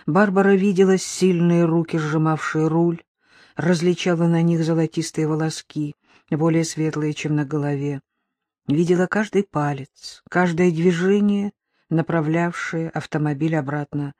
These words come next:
в Кэлдейл. Линли наклонился отрегулировать звук в магнитофоне, и Барбара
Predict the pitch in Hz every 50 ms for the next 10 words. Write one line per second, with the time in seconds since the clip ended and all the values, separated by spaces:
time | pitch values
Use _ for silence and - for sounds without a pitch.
0 | _ _ _ _ _ - - - 151 147 143 135 123 - 127 120 117 117 120 -
1 | _ _ _ _ _ _ _ _ _ _ _ _ _ _ _ _ _ _ _ _
2 | _ 180 185 208 226 226 220 220 214 208 214 214 - - 202 202 202 - 202 202
3 | 202 202 202 202 196 185 - - 196 180 - 180 190 175 180 185 185 185 180 170
4 | 175 180 160 - 185 175 190 208 - - - _ _ _ 170 165 160 170 165 165
5 | 160 160 151 160 156 - - 208 220 214 208 208 180 190 190 190 185 190 185 180
6 | 185